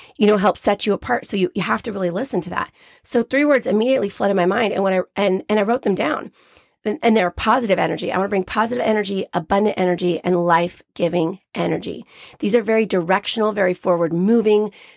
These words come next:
very high-level energies that I want to carry throughout this year. And just like we talked about your word of the year being the backboard to every decision, to things that you think about for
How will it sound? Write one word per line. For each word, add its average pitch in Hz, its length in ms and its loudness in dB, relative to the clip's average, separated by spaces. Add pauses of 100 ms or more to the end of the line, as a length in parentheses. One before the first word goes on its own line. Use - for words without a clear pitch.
very 185 500 0
high-level 220 920 0 (320)
energies 220 880 -2 (760)
that 220 240 0
I 220 320 4
want 196 460 0
to 185 580 0 (100)
carry 214 600 0
throughout 180 640 0
this 180 320 -2
year. 196 360 -2 (360)
And 214 200 2
just 220 320 0
like 294 160 0
we 320 140 0
talked 220 380 -2
about 190 280 0
your 180 140 -2
word 190 320 0
of 220 80 0
the 226 80 -2
year 190 240 2
being 185 300 2
the 180 80 2
backboard 247 640 0 (360)
to - 140 0
every 202 180 0
decision, 208 760 0 (340)
to 208 160 0
things 202 240 0
that 208 120 -6
you 180 80 -8
think 220 200 0
about 185 340 0
for 208 220 0